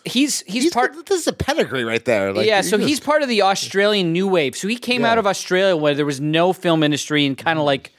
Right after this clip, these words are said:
Speaker 1: created a film industry
Speaker 2: Yeah.
Speaker 1: and created this incredible, uh, career.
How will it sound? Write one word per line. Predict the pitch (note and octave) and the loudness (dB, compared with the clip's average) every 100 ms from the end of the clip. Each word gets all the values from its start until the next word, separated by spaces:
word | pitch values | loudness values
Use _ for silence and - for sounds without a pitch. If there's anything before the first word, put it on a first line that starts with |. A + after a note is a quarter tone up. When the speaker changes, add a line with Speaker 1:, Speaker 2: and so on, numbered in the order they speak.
| _ _ _ - | _ _ _ -12
Speaker 1:
created | - D#3+ G3 A#3 C#3+ A2 | -4 0 2 2 2 0
a | |
film | B2+ A3 G#3 | 0 2 2
industry | D3 G#2 D#3+ | 2 0 0
Speaker 2:
Yeah. | D3+ | 0
Speaker 1:
and | |
created | - G#3+ D3 | 0 0 0
this | C3+ | -4
incredible, | C#3+ C#3+ E3 C#3+ B2+ - - - _ - | -4 -2 0 0 -4 -8 -20 -20 _ -2
uh, | C#3 C3+ | -2 0
career. | - A3+ | -2 -2